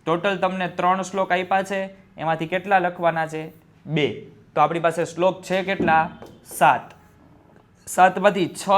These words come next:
શ્લોક હાવ પાકા કરી લ્યો એટલે ઓપ્શનમાં જે શ્લોક હોય એ એક નીકળી જાય, બાકીના બે, બે આવડી જાય. હવે યશમાનનો વાળો કાઢવો હોય તોય ભલે,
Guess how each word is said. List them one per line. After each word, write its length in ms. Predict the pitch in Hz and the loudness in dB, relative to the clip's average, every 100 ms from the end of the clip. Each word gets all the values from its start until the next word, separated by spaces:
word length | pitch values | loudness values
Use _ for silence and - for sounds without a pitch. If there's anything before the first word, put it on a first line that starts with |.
| 240 220 | 4 2
શ્લોક 260 | 202 196 165 | -2 -2 2
હાવ 260 | 175 208 214 | 6 6 6
પાકા 280 | 190 180 180 | 2 2 -2
કરી 280 | 202 254 | 0 -2
લ્યો 220 | 226 180 160 | 0 0 0
એટલે 160 | 151 | 2
ઓપ્શનમાં 600 | 143 175 - 214 196 190 | 2 0 -2 -4 0 0
જે 140 | 170 190 | 0 -2
શ્લોક 340 | 190 190 190 | 0 0 4
હોય 240 | 233 175 135 - - _ - | 4 4 0 -10 -20 _ -2
એ 160 | 175 180 | 4 4
એક 140 | 185 | 4
નીકળી 340 | 247 294 277 | -2 -2 0
જાય, 340 | 202 175 151 143 160 | 4 6 4 0 0
બાકીના 400 | 170 190 180 165 | 0 0 -2 0
બે, 200 | 185 180 | 2 2
બે 120 | 196 | 4
આવડી 280 | 190 190 147 | 4 4 2
જાય. 160 | 131 | 2
હવે 240 | 135 156 156 | 2 2 4
યશમાનનો 580 | 196 202 214 214 220 | 4 4 2 2 2
વાળો 220 | 208 214 214 | 2 2 2
કાઢવો 400 | 202 196 196 214 | 2 0 0 0
હોય 140 | 226 | 0
તોય 240 | 214 220 | 0 -2
ભલે, 320 | 202 233 240 | 0 0 0